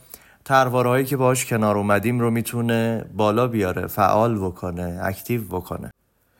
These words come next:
تمام لیبل هایی که گاهی افراد، اه، در این شرایط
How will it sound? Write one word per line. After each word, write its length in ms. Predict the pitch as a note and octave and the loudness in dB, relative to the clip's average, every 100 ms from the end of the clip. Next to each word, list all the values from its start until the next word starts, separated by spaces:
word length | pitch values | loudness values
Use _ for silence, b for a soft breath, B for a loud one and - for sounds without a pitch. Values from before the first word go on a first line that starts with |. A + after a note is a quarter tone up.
| _ _ | _ _
تمام 360 | - D3+ D#3 C#3+ | -4 -2 0 -2
لیبل 600 | C3+ B2 A#2 A2+ A2+ G#2+ | -2 0 0 2 0 0
هایی 320 | A2 C#3 C#3 | 0 0 0
که 160 | B2+ B2+ | -2 -4
گاهی 340 | A2+ B2 C3 | 0 2 4
افراد، 680 | A#2 G2+ - A2 A#2+ A2+ - | 2 0 -2 0 0 -2 -4
اه، 300 | F#2+ F#2 F#2 | -2 -2 -2
در 220 | F2 G2+ | 0 0
این 180 | G2+ B2 | 0 -2
شرایط 720 | B2 B2 G#2+ G2+ G#2 A#2 A#2+ | 0 2 2 2 2 0 0